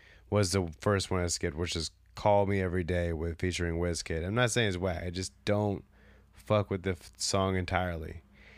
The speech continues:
I'm not, I'm, I just don't feel like Chris Brown needs to be in,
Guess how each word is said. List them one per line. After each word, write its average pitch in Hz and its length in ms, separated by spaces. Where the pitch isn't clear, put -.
I'm 123 160
not, 156 160
I'm, 127 200
I 120 160
just 139 160
don't 139 240
feel 131 220
like 127 260
Chris 123 260
Brown 107 760
needs 104 380
to 92 80
be 104 580
in, 98 640